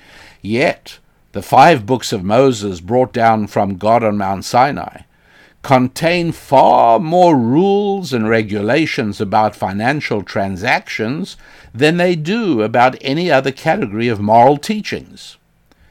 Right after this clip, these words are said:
What is more, Bible teaching through the lens of ancient Jewish wisdom illustrates how financial transactions allow strangers to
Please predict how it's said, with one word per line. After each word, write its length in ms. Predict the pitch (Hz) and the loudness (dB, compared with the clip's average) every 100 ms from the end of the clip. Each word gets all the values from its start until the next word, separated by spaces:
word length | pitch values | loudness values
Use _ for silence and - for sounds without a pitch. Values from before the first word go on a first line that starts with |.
| _ _ | _ _
What 180 | 90 104 | -4 -2
is 180 | 104 104 | -2 -2
more, 420 | 143 220 - - _ _ _ _ _ | 2 2 2 -10 _ _ _ _ _
Bible 400 | - 127 180 135 | 0 2 2 -2
teaching 540 | 117 175 160 - 110 104 | -6 -6 -4 -4 -4 -4
through 240 | - 131 | -2 0
the 100 | 110 | 0
lens 580 | 101 113 156 156 143 123 | 0 0 0 -2 -6 -4
of 200 | 98 101 | -4 -2
ancient 440 | 127 135 - 117 | -2 -2 -4 -4
Jewish 360 | 101 117 110 - | -2 -4 -4 -2
wisdom 500 | 160 160 110 127 156 _ - - - - | -2 -2 -4 -6 -8 _ -20 -20 -20 -6
illustrates 880 | - 226 233 - - 196 131 - - _ _ | 0 4 2 0 -6 -4 -4 -8 -20 _ _
how 260 | - 123 127 | 2 2 2
financial 680 | - 110 113 160 185 175 139 | 0 0 0 -2 -2 -4 -6
transactions 1160 | - 120 110 95 127 139 - 85 98 117 - - - | -4 -2 -2 -2 -2 -2 -8 -10 -10 -12 -16 -20 -8
allow 340 | - 117 110 104 | -2 2 2 2
strangers 840 | - - 135 156 165 151 156 151 | -6 -4 -2 0 -2 -4 -6 -6
to 240 | - 165 | -10 -10